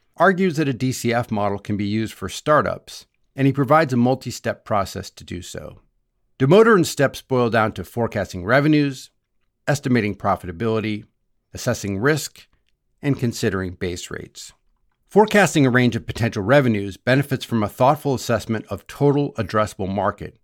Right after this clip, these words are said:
or tam. We believe that tam can be estimated by a bottom-up calculation of the market size, application of a diffusion model, and reference to past results of similar businesses.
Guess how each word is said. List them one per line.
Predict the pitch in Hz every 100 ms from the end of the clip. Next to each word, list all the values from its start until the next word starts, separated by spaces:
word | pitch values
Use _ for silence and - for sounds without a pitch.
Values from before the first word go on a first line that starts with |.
| _ _
or | 104 92
tam. | - - 110 92 78 80 _ _ _ _ _ _ _ _ 127
We | 180
believe | 170 156 120
that | 120
tam | - 123 117 120
can | 107
be | 107 -
estimated | 120 - 113 110 104 87
by | 98 95
a | 85
bottom-up | 110 135 131 113 -
calculation | 120 104 107 101 98 - 90
of | 76
the |
market | 73 98 131 131
size, | - 123 113 113 117 - _ _ _ _ _ _
application | 123 131 117 - 131 120 117
of | 107
a | 87
diffusion | 87 - 151 156 127
model, | 104 98 95 92 98 - _ _ _ _
and | - 107
reference | 104 143 143 123 -
to | -
past | 123 117 -
results | 117 95 98 95 - - _ -
of | 104
similar | - 95 87
businesses. | 85 104 95 95 - - - -